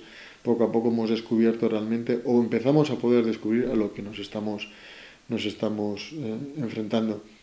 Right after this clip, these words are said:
Yo creo que en la historia, estamos viviendo algo histórico. Estamos viviendo algo histórico ya no solo por la trascendencia sanitaria que, que ello conlleva, sino también por la rapidez con la que nuestros, eh,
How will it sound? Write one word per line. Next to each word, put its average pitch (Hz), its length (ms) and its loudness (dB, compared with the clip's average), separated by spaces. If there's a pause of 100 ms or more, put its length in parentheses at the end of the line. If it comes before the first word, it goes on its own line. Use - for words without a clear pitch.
(420)
Yo 120 120 6
creo 123 140 8
que 123 80 6
en 117 120 4
la 113 100 6
historia, 127 420 6
estamos 147 280 8
viviendo 135 240 8
algo 117 140 8
histórico. 117 440 2 (680)
Estamos 113 200 -4
viviendo 117 220 2
algo 117 140 6
histórico 123 300 4
ya 120 140 8
no 117 60 4
solo 120 180 0
por 120 80 4
la 110 100 4
trascendencia 110 600 -4
sanitaria 110 500 0
que, 110 240 0 (460)
que 120 120 2
ello 120 220 8
conlleva, 123 540 4 (280)
sino 113 280 -2
también 110 340 0
por 120 260 0
la 110 440 2 (240)
rapidez 117 1000 6
con 110 180 -2
la 107 120 0
que 107 300 -2
nuestros, 107 920 -6
eh, 107 300 -2